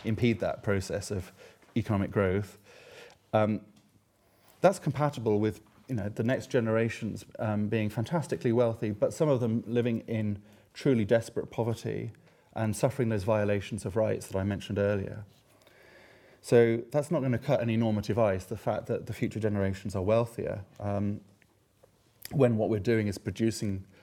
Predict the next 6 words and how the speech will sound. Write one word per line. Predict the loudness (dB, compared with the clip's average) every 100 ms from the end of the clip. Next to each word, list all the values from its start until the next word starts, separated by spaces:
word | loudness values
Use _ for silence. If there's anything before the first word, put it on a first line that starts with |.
| -12
a | -2
process | 4 4 4 -2 -4 -6 -16 -20 -20 -20 -20 -20 _
that | -2 -2 -4 -12
sort | -10 -8
of | -8 -12
foreseeably | -8 -6 0 2 2 2 0 0